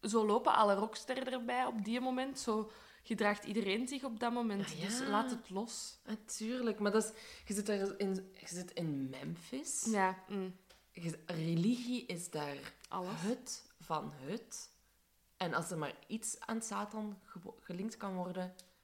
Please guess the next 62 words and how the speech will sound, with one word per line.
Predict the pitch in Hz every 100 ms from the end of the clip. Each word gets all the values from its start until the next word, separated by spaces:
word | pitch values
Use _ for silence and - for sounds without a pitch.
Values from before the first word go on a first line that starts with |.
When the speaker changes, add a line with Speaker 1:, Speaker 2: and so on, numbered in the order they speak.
| _
Speaker 1:
Dan | - 190
Speaker 2:
dan, | 165
Speaker 1:
zijt | 175
je | 156
het | 147
Speaker 2:
eh, | 143
Speaker 1:
slechtste | 180 -
van | -
het | -
slecht. | - - -
Waarschijnlijk | - 269 269 320 359
hadden | 302
die | 269
ook | 269
zoiets | 302 269
van, | 269 247 - - - -
misschien | 240 240 294
hebben | 220 233
die | 330
jongens | 330 349
dat |
niet | 339
gedaan, | 339 311 320
maar | 277 240
misschien | 220 240
is | 233
het |
gewoon | - 208
beter | 175 175 226
dat | 202 202
die | 180 165 - - _
vastzitten. | 170 165 165 - - 151
Gewoon | 160 190 190 190
Speaker 2:
Mm. | 220 226 165 -
Speaker 1:
in | 220 196
case | 185 185 170 -
of. | 165 156 -
Speaker 2:
Ja, |
Speaker 1:
Volgens | 175 -
Speaker 2:
ja, | -
Speaker 1:
mij | 330
Speaker 2:
ja. | 392
Speaker 1:
denk | 370
ik, | - 214 -
dit, | 208 190 - 180 170 - - _ - - _ - -
denk | 202 185 -
echt | 185
dat | 196 190
dat | 185 170
sowieso | 185 185 185
ook | - -
ter | 226
sprake | - 190
is | 226
gekomen. | 190 175 180 - - -
En | 196
als | - 165
ze |
het | 240
niet | 240 233
hebben | 233
gedaan, | 226 220